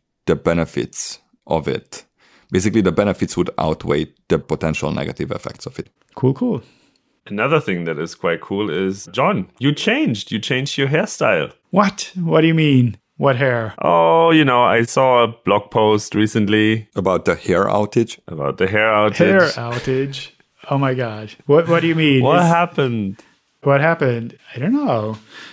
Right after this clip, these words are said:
Speaker 2: It was just, like, one of these weekends, everything was weird, as everything is weird all the time nowadays, I guess. In some places, harder than others, I'm sure. And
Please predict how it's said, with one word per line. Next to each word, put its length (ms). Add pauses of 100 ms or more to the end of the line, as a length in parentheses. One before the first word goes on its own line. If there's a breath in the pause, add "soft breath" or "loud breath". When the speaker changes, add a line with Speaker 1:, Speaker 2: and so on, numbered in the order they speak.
(120 loud breath)
Speaker 2:
It 100
was 120
just, 180
like, 280
one 220
of 120
these 360
weekends, 720
everything 440
was 140
weird, 460 (160)
as 420
everything 420
is 180
weird 560 (200)
all 140
the 120
time 360
nowadays, 640
I 120
guess. 360 (720 loud breath)
In 220
some 240
places, 680 (260 loud breath)
harder 400
than 180
others, 440
I'm 240
sure. 380 (640 loud breath)
And 760